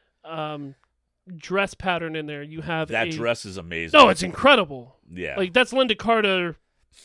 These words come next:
Speaker 1: Perfect
Speaker 2: Yes.
Speaker 1: Linda Carter dress.
Speaker 2: Right.
Speaker 1: Uh, Green Lantern, full armor. Uh, the Martian Manhunter outfit. A Batman costume to a T with the belt and all. Flash, and then Superman fifty-two.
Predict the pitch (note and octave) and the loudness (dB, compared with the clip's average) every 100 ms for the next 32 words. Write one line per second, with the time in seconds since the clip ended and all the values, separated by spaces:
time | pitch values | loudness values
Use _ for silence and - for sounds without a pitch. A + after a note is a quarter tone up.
0 | _ _ - A#3+ A#3 G#3 F#3+ - - _ | _ _ 0 2 4 2 -2 -6 -18 _
1 | _ _ G3+ F#3 - F#3 D3 C#3 B2+ A#2+ | _ _ 0 0 0 -2 -2 -10 -14 -14
2 | - - - - _ _ - - - - | -18 -20 -20 -20 _ _ -20 -16 -14 -4
3 | E3+ E3 E3 D#3+ A3+ D4+ C#4+ C4+ B3+ B3 | 0 0 -2 -2 2 2 2 2 0 0
4 | C#4 D4+ E4+ - - - A3+ A3+ A#3 G#3 | -4 -2 -6 -8 -14 -2 2 4 2 -2
5 | - G3+ A3 A#3+ C#4 _ _ _ _ _ | -4 -2 -2 -4 -6 _ _ _ _ _
6 | D#3 D#3 D3+ D#3 D#3+ F3+ A3+ A#3+ G3 G3 | -20 -16 -14 -12 -4 0 0 -2 -4 -2
7 | A3+ G3 A#3 A#3 A#3 A#3 A#3 - A#3 A3 | -2 -4 -6 -4 -2 -2 -4 -4 -4 -4
8 | _ _ _ F#3 - G3 G#3+ A3 A3+ A#3+ | _ _ _ -8 -2 0 0 0 0 0
9 | A#3 A#3+ A3+ A3 B3+ B3+ C4+ - F3 - | 0 -2 -2 -4 -8 -8 -8 -8 -10 -10
10 | - A#3 B3 B3 - D3 F3+ G#3+ G3 F3+ | -8 -8 -6 -8 -10 -4 -2 -2 -4 -6
11 | F#3 G3 G3 _ _ - - B3 A#3+ B3 | -4 -6 -10 _ _ -20 -8 0 2 2
12 | B3 - - _ _ - F#3+ F#3+ F#3 - | -2 -12 -16 _ _ -6 -2 -2 -2 -6
13 | A#3 A3 G#3 G3 F3+ G3 - E3 - - | -8 -6 -4 -4 -4 -8 -8 -14 -12 -6
14 | E3+ C#3+ | -6 -6